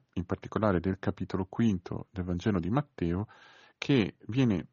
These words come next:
solitamente chiamata la sezione delle antitesi,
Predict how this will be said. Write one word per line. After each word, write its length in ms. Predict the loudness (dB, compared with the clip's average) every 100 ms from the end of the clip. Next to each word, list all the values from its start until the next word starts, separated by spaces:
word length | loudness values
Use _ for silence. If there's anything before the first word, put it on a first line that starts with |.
| _
solitamente 640 | -6 -2 0 0 0 -2
chiamata 640 | -2 0 2 2 -2 -2 -2
la 120 | -2
sezione 520 | -4 -4 -4 -2 -2
delle 360 | -2 0 -2 -2
antitesi, 840 | -2 -2 -4 -8 -4 -4 -4 -6